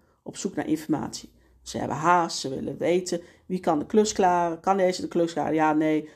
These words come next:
oh, er staat nog een weggever in de weg. Nou, laat maar, eh, die zou wel eerst, eh, ja, laat maar, zo, hè, op die, op die manier. En ga dus verder niet op je site scrollen. Tenzij je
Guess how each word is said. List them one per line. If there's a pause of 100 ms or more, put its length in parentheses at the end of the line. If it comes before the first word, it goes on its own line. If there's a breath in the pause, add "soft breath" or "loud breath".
(100)
oh,
er
staat
nog
een
weggever
in
de
weg.
Nou, (420 loud breath)
laat
maar,
eh,
die
zou
wel
eerst,
eh, (240)
ja, (240)
laat
maar, (160)
zo,
hè,
op
die,
op
die
manier. (720 loud breath)
En
ga
dus
verder (340 soft breath)
niet (420)
op
je
site
scrollen. (720)
Tenzij (360)
je